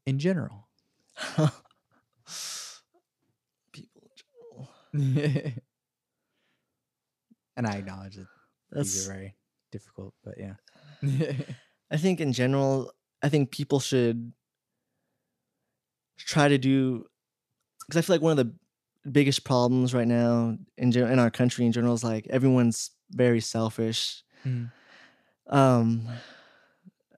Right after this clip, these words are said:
Speaker 2: yeah, they're very selfish, and it's tough 'cause everyone's, everyone's looking out for their own best interests.
Speaker 1: Mm.
Speaker 2: And we live in a really tough world where we have to do that.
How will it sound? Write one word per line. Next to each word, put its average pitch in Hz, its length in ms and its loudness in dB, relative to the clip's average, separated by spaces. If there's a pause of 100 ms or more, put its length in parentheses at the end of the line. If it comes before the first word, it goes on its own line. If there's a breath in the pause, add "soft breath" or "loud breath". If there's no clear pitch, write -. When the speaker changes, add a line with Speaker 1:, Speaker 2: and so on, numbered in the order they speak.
(500)
Speaker 2:
yeah, 120 320 4
they're 131 160 2
very 156 180 6
selfish, 139 400 -2
and 120 260 2 (680)
it's 143 180 -6
tough 151 260 0
'cause 131 140 0
everyone's, 131 680 2
everyone's 143 360 2
looking 135 260 2
out 120 220 2
for - 140 -2
their 117 140 4 (100)
own 123 200 4
best 117 280 0
interests. 113 680 -4
Speaker 1:
Mm. 120 220 -6 (320 loud breath)
Speaker 2:
And 135 220 4
we 131 120 4
live 135 140 4
in 123 60 4
a 123 40 4
really 123 160 2
tough 117 280 -4
world 117 300 0
where 113 80 -2
we 113 100 -4
have 113 240 -4
to 107 280 -4
do 113 220 -2
that. 107 340 -4